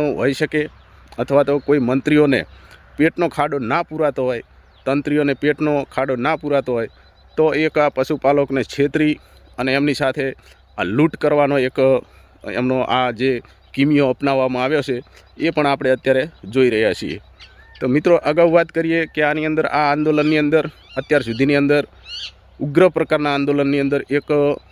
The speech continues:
ઝીંઝુવા ગામના એક વ્યક્તિએ પણ એક જીવ ગુમાવ્યો છે. અશોકભાઈ એમનું નામ હતું. તો સૌપ્રથમ તો એમની, એમની આત્માને પણ શાંતિ અર્પણ કરવા માગું છું. તો ભગવાન એમની આત્માને શાંતિ આપે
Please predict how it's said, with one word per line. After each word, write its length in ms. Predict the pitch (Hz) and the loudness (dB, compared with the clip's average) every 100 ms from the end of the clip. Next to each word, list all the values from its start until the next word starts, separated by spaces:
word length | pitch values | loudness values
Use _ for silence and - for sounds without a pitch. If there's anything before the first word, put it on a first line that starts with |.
| - - - - | -20 -20 -18 -10
ઝીંઝુવા 380 | 101 120 190 | -4 4 4
ગામના 320 | 160 147 151 147 | 4 0 0 0
એક 160 | 139 | -2
વ્યક્તિએ 400 | 117 135 - 143 | -2 -4 -2 -6
પણ 180 | 143 147 | -2 -4
એક 80 | 143 | -4
જીવ 280 | 107 110 143 | -6 -2 -2
ગુમાવ્યો 440 | 135 143 143 143 | 0 -2 0 0
છે. 100 | 147 | 0
અશોકભાઈ 460 | 135 - 139 - 131 | -2 0 -2 0 -2
એમનું 280 | 127 131 | -2 -2
નામ 240 | 120 139 127 | -2 -4 -6
હતું. 220 | 135 143 - - - _ | -10 -14 -14 -18 -20 _
તો 240 | 113 127 120 - - | -6 -4 -4 -10 -6
સૌપ્રથમ 400 | 135 139 135 139 | -4 -2 -4 -4
તો 120 | 131 | -2
એમની, 200 | 127 123 - 123 | -2 -4 -6 -4
એમની 240 | 135 135 | -2 0
આત્માને 380 | 127 123 139 139 | -2 -4 -4 -4
પણ 280 | 135 143 - - | -4 -6 -6 -8
શાંતિ 300 | - 120 120 | -6 -4 -2
અર્પણ 280 | 131 127 139 | -2 -2 -4
કરવા 240 | 127 139 139 | -4 -2 0
માગું 280 | 139 139 | 0 -2
છું. 200 | 139 139 - - - - - - | -4 -6 -8 -20 -20 -20 -20 -12
તો 60 | 101 | -8
ભગવાન 360 | 101 104 143 | -6 -2 0
એમની 220 | 139 139 | 0 -2
આત્માને 500 | 135 131 135 131 135 | -4 -4 -4 -4 -4
શાંતિ 380 | 113 113 123 135 | -4 -4 -4 0
આપે 320 | 139 135 143 | 0 0 -4